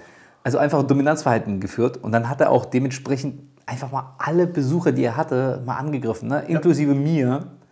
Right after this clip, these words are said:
Speaker 2: Mit mir ist er mal ins Gesicht gesprungen.
Speaker 1: Also bei
Speaker 2: Und
Speaker 1: mir
Speaker 2: er
Speaker 1: hat
Speaker 2: verdankt sein Leben der Tatsache,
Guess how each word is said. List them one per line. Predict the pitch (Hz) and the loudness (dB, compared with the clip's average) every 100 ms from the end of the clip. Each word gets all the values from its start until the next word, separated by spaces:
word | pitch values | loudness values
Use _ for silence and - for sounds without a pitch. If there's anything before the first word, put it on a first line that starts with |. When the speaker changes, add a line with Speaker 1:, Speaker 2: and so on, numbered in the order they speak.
| _ | _
Speaker 2:
Mit | 131 135 | -8 -2
mir | 165 | 0
ist | 160 | 0
er | 151 | -2
mal | 139 | -4
ins | 127 | -6
Gesicht | 127 143 | -8 -10
gesprungen. | - - 90 - _ - - - | -14 -16 -16 -16 _ -20 -10 0
Speaker 1:
Also | 120 | 0
bei | 117 131 | 4 6
Speaker 2:
Und | 160 | 6
Speaker 1:
mir | |
Speaker 2:
er | 175 | 6
Speaker 1:
hat | |
Speaker 2:
verdankt | 175 131 175 - | 4 2 0 0
sein | 156 131 | -2 0
Leben | 151 185 247 262 - - _ _ _ _ | 0 0 -4 -12 -14 -20 _ _ _ _
der | 127 127 - - _ _ - | 0 0 -4 -20 _ _ -8
Tatsache, | 135 - 214 190 208 | -4 -4 -4 -4 -6